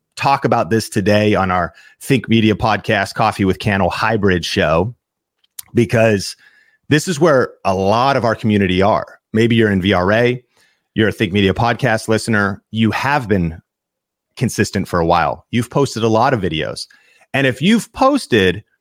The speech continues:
thirty, fifty, seventy-five, over a hundred videos, then I would argue season two is what you need to be focusing on.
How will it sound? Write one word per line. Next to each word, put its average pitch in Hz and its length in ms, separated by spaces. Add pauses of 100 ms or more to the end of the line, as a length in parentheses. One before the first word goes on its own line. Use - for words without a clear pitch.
(240)
thirty, 117 340
fifty, 104 680
seventy-five, 104 800
over 113 300
a 98 60
hundred 98 460
videos, 147 580 (400)
then 117 100
I 147 100
would 143 140
argue 113 640 (440)
season 131 680
two 131 280
is 95 100
what 101 220
you 107 80
need 92 140
to 92 40
be 82 120
focusing 98 560
on. 67 280